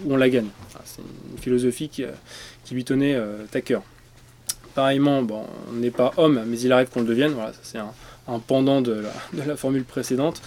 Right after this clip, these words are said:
Euh, donc Powell s'assume parfaitement, euh, l'élitisme de cette pensée, euh, aristocratique, et lui-même disait dans les dernières chaînes, euh, dans, dans ses, ses derniers mots, euh, qu'il y a eu toujours un très petit nombre d'hommes au service des grands problèmes et des grandes causes de l'humanité.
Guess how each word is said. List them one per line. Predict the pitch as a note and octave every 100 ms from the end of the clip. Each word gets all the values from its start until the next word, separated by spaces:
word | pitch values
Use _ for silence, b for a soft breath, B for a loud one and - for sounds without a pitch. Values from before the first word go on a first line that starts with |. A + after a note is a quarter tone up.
| B B B B B C#3
Euh, | A#2+ A#2
donc | C#3 D3
Powell | - D3 E3
s'assume | F3+ B2+ - E3
parfaitement, | D3+ - C#3+ D3 F3 F#3+
euh, | B2
l'élitisme | A#2+ C3+ C#3 - F#3+ - B2
de | A#2
cette | - B2
pensée, | C3+ B2+ - D3
euh, | C3 A2+ G#2 G#2+
aristocratique, | C3 C3 B2+ C#3 C3 A#2+ G2 C3
et |
lui-même | B2+ D#3 D#3+
disait | C#3 D3 C#3+
dans | B2
les | A#2 A2+ A2
dernières | A#2 B2 C3 A#2+
chaînes, | F#3 G3 - -
euh, | -
dans, | A#2+ A#2+
dans | A#2
ses, | - -
ses | C3
derniers | B2+ B2+ B2+
mots, | B2+ F3 G3 B B B -
euh, | C3 A#2+
qu'il | - D3+
y | C#3+
a | C3+
eu | D#3+ F#3+
toujours | F#3+ F3+ D3+ F3+ F3
un | B2
très | - D3+
petit | -
nombre | D3+ C#3+ B2+
d'hommes | B2 D3 E3 C3
au | C#3
service | B2 C3+ C#3
des | C#3 B2
grands | C3+
problèmes | C#3+ - C3 C3 D3 -
et | B2
des | B2
grandes | B2+ C3
causes | D3+ C3+
de |
l'humanité. | B2+ B2 A#2 -